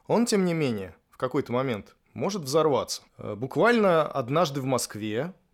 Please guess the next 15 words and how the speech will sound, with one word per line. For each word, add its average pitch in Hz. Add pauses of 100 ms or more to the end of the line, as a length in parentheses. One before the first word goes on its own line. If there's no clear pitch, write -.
(200)
по 151
рассказам, 143
он 139
шёл 180
вечером 156
по 139
улице 202
и 135
натолкнулся 131
на 139
будочника, 123
с -
ожесточением 120
колотившего 127
извозчика. 113